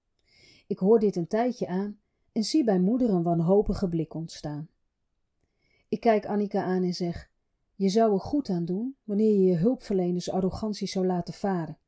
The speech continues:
en eindelijk eens luistert naar wat moeder je vertelt. Zij is degene die haar dochter het beste kent, is bij haar wanneer ze het leven te moeilijk vindt en zegt: 'Mam, ik wil dit niet meer.'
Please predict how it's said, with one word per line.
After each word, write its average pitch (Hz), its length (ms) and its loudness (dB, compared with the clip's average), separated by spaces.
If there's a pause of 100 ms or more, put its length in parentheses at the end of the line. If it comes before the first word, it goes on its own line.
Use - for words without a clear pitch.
(440)
en 196 140 -2
eindelijk 226 340 0
eens 170 140 0
luistert 190 440 0
naar 165 140 -4
wat 170 140 -4
moeder 190 220 2
je 170 140 0
vertelt. - 540 -8 (720)
Zij 277 260 2
is 269 140 0
degene 226 520 0
die 202 140 0
haar 180 160 0
dochter 208 320 -2
het 156 120 -2
beste 180 340 -4
kent, 160 380 -10 (420)
is 170 180 -4
bij 220 280 2
haar 160 300 -4
wanneer 185 260 2
ze 202 100 -2
het 175 80 -2
leven 190 320 2
te 185 120 -4
moeilijk 196 360 2
vindt 165 280 -6
en 175 80 -2
zegt: 185 300 -4
'Mam, 208 280 -2 (460)
ik 185 140 -2
wil 233 200 4
dit 175 180 0
niet 170 180 -6
meer.' 156 240 -8